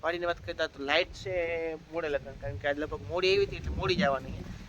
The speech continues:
<laughs> એટલે હા, આજ ટાટા બોર કરી દેવાની છે. એનું કારણ છે, કારણ કે પાણી હાલે છે ઘઉંમાં, અને ઘઉંમાં હવે ડુંડિયું ને એવું બધું આવતું જાય છે. તો હાલો, શરૂઆત કરીએ આજના વ્લોગની. પહેલાં જોઈ આવે ઘઉંમાં છે, એ કેટલી કેટલી, ક્યાં ક્યાં છે ડુંડી આવી છે, ને એ માટે પહેલાં આપણે, હા,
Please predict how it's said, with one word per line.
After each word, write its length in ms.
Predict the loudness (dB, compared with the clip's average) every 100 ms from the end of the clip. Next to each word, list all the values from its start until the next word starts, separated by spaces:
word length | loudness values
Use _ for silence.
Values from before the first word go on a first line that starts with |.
| -14 -10
<laughs> 840 | 0 0 0 -4 -10 -12 -8 -2
એટલે 160 | 4
હા, 260 | 6 8 6
આજ 100 | 4
ટાટા 240 | 4 2 4
બોર 220 | 4 4
કરી 180 | 4 2
દેવાની 320 | 2 2 0
છે. 100 | -8
એનું 280 | -8 -6 -2
કારણ 200 | 0 0
છે, 140 | -4
કારણ 160 | -6 -8
કે 80 | -4
પાણી 240 | -4 -2
હાલે 140 | -2 -4
છે 120 | 2
ઘઉંમાં, 300 | 4 4 2 -4 -14 -14 -12 -10
અને 120 | -10
ઘઉંમાં 340 | 2 2 6 8
હવે 380 | 8 8 6
ડુંડિયું 380 | 4 0 0 0
ને 60 | -2
એવું 160 | -2
બધું 120 | 0 0
આવતું 220 | 0 0
જાય 120 | -2
છે. 100 | -2
તો 100 | 0
હાલો, 160 | 2 0
શરૂઆત 340 | 0 2 2 2
કરીએ 180 | 2
આજના 220 | 2 2 -2
વ્લોગની. 300 | -2 -2 -4
પહેલાં 280 | -2 0
જોઈ 160 | 0 0
આવે 140 | 0 -2 -14 -20 -20 -16 -10
ઘઉંમાં 280 | -8 -4 -4
છે, 120 | 0
એ 240 | 0 0
કેટલી 260 | -2 -6 -6
કેટલી, 240 | -8 -8
ક્યાં 160 | -6 -6
ક્યાં 180 | -8 -10
છે 60 |
ડુંડી 280 | -12 -10 -4
આવી 160 | -2 -2
છે, 100 | -6
ને 160 | -12 -12 -14 -20 -20 -20 -20 -18
એ 20 |
માટે 240 | -8 -6 -2
પહેલાં 260 | 2 4
આપણે, 300 | 4 6 4 6 2 -2 -6 -6 -6 -8 -10 -10 -10 -8 -8 -10 -12 -12 -14 -4
હા, 160 | -2